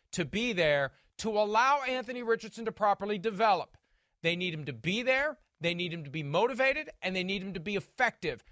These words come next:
because he takes heat off of Richardson, lets Richardson have the game slowed down for him. So the money you don't have to pay Richardson in the early years of his contract relative to what it used to be,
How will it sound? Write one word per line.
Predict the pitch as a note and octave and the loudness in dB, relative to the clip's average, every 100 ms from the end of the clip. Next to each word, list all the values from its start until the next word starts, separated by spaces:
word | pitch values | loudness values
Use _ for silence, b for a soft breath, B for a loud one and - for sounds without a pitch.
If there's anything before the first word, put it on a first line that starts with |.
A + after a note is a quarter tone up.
| _ | _
because | - - F#3+ | -8 -2 -2
he | - E3+ | -2 -8
takes | - F#3+ - | -2 -2 -2
heat | - B3 C#4 | -8 -2 2
off | C4 B3 | 2 0
of | B3+ | -2
Richardson, | G3 F#3+ G3 - F3+ E3+ b b - | -4 -4 -6 -4 -4 -6 b b -2
lets | F3 F3 - | 0 0 -2
Richardson | G3+ C4 B3 C4 | -4 -4 -6 0
have | A3+ | 0
the | G3 | 0
game | E3+ F#3+ F#3+ | -2 -2 -4
slowed | - F3+ E3+ | 0 0 2
down | D3+ C#3+ | 0 0
for | C3+ - C#3+ | -4 -4 -2
him. | C3+ B2+ b b | -2 -6 b b
So | - A#3 F#3+ C#3 _ - | 0 2 2 0 _ -6
the | F3 | -4
money | F3+ A3+ D#4 E4 | 2 2 2 0
you | B3+ C4 | -2 -2
don't | F#3+ C4+ C4+ | 2 2 4
have | A#3 C4 - | 2 2 2
to | A#3 | -2
pay | - A#3+ B3 | 0 2 2
Richardson | A3+ A3+ A#3+ A#3 G3+ - F3+ A#2+ C#2+ _ _ _ _ _ | 2 2 2 0 -2 0 0 -2 -8 _ _ _ _ _
in | G#3+ G#3+ | -2 0
the | G#3+ | 0
early | - A#3 A#3 | 2 4 4
years | A#3 A3+ A3 | 2 2 2
of | F#3+ | 0
his | G3 | -4
contract | - G3 G3 F3 C3+ | 0 2 2 0 0
relative | D#3+ G3 G3 G3 | -2 -2 -4 -6
to | |
what | G3 G3+ | -2 -2
it | G3 | -2
used | G3 G#3 - | -4 -4 -4
to | F3+ | -2
be, | D3 G#2+ | -2 -4